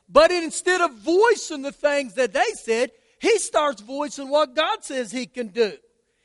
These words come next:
And God's word makes promises,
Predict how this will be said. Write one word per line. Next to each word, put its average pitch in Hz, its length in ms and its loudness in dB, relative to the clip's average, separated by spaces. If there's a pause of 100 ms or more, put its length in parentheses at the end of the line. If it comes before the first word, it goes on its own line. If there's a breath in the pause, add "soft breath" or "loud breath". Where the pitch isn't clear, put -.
(120)
And 254 220 -4
God's 330 360 0
word 294 400 -2
makes 285 300 -4
promises, 294 680 -8